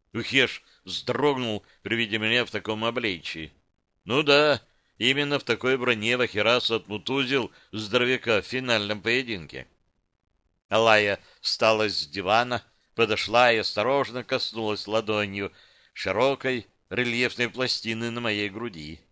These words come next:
«Теплая», произнесла она. «Да, это живая броня и очень крепкая. Помимо всего прочего, я живучий благодаря регенерации,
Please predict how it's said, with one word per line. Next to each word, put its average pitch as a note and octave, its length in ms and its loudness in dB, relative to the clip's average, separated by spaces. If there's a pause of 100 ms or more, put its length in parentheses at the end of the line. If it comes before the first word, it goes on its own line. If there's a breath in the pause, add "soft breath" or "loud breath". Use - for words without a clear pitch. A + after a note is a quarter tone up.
(680)
«Теплая», B2 640 4 (420)
произнесла A2+ 560 2
она. A2 220 -2 (760)
«Да, A2 500 4
это G2+ 320 -2
живая B2 420 4
броня A2+ 500 -2 (580 soft breath)
и G2+ 80 -2
очень C3 380 0
крепкая. A2 680 -2 (600)
Помимо A#2+ 480 2
всего A2+ 260 0
прочего, A2+ 640 0 (680 soft breath)
я D#3 400 6
живучий D3+ 600 0
благодаря A#2 720 2
регенерации, B2 840 -2